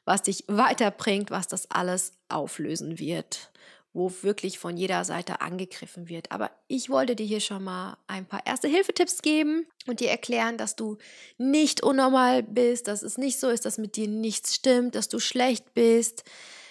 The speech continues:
dass du irgendwie gestört wärst. Nein, du bist anders als andere Menschen und diese Gabe kann man nutzen. Du kannst diese Gabe so nutzen,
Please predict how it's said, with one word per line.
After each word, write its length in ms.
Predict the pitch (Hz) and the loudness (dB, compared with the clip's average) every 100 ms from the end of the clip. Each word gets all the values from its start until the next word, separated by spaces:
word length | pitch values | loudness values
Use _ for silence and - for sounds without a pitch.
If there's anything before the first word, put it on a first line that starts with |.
| - _ | -20 _
dass 260 | 220 208 | -2 -2
du 200 | - 226 | -4 -2
irgendwie 640 | - 233 240 240 226 226 214 | 0 2 0 0 -2 -4 -2
gestört 560 | 269 - 277 262 262 | -2 2 4 2 2
wärst. 280 | 247 247 247 | 2 2 2
Nein, 200 | 311 330 | 2 2
du 60 | 302 | 2
bist 280 | 247 - | -2 -2
anders 360 | - 214 214 220 | -2 0 0 2
als 160 | 220 - | 0 0
andere 260 | - 202 | -2 -2
Menschen 460 | 208 196 196 - 202 | 0 0 -2 -4 -6
und 180 | 214 214 | -10 -8
diese 180 | 196 | -8
Gabe 360 | 202 214 214 208 | -4 -2 0 -2
kann 180 | - 196 | -8 -8
man 240 | 185 185 | -8 -8
nutzen. 520 | 185 151 - 180 180 | -8 -8 -10 -10 -12
Du 60 | 190 | -14
kannst 320 | - 208 208 | -8 -6 -6
diese 200 | 208 202 | -8 -8
Gabe 320 | 202 196 196 | -4 -2 -2
so 280 | 196 196 240 | -6 -4 -4
nutzen, 480 | 233 214 208 - 208 | -2 -4 -4 -6 -8